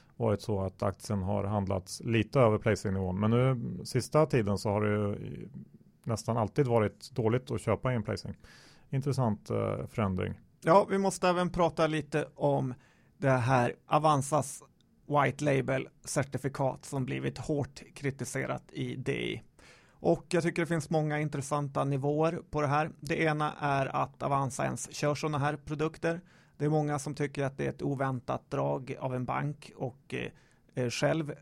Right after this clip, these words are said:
Speaker 2: stå för de här produkterna. Och, eh, jag tror många sparekonomer skulle säga att det är alldeles för hög risk med de här certifikaten. Men det som är roligare, tycker jag, är att det har blivit en lite tuffare ton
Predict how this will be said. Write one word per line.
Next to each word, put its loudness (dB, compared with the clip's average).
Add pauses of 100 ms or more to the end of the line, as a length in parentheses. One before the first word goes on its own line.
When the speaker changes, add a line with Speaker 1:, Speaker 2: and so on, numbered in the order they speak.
(120)
Speaker 2:
stå -2
för -4
de -2
här -2
produkterna. -2 (500)
Och, -2
eh, 2
jag 0
tror 0
många 2
sparekonomer -2
skulle -6
säga -4
att -6
det -2
är -2
alldeles 0
för -8
hög -4
risk -8 (100)
med -6 (180)
de -6
här -6 (120)
certifikaten. -8 (440)
Men 0
det 4
som 0
är 4
roligare, 6
tycker -2
jag, 0
är 2
att 0
det 0
har 2
blivit -2
en 0
lite -2
tuffare 0
ton -8